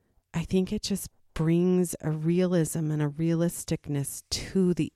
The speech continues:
issues that you have, even though I'm reading it in a different way than his issues. And the last one I'm gonna read is on actually page eight,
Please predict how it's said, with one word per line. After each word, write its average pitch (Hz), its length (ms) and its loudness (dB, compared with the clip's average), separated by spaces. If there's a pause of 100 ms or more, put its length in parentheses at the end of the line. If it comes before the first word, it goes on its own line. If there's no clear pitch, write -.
issues 156 480 -2
that - 180 -4
you 147 100 -2
have, 139 440 -6
even 151 320 2
though 143 260 4 (500)
I'm 160 140 4
reading 139 360 6
it 143 140 0
in 147 80 2
a 139 60 2
different 139 400 -2
way 135 240 2
than 131 200 2
his 139 520 -2
issues. - 680 -8 (840)
And 226 180 8
the 226 60 8
last 240 340 6
one 269 120 6
I'm 233 120 6
gonna 185 140 6
read 147 460 2
is 151 240 2
on 135 320 0 (200)
actually 143 380 -4
page - 400 -8 (100)
eight, - 460 -10